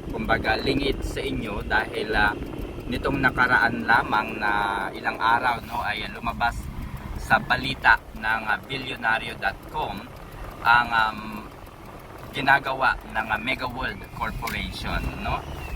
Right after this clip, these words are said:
Yung kanilang, ah, unjust practices and at the same time yung mga, ah, paglabag nila sa batas,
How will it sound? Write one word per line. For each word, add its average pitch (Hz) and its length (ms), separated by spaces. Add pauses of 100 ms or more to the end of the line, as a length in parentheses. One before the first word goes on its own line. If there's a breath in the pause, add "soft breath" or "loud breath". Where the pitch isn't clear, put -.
Yung 123 240
kanilang, 120 800
ah, 98 400 (160)
unjust 123 640 (560)
practices 131 880
and 113 160
at - 160
the 110 80
same - 320 (160)
time 120 320 (560)
yung 139 560
mga, 123 560 (480)
ah, 101 880 (480)
paglabag 135 480
nila 127 320 (480)
sa 110 240
batas, - 640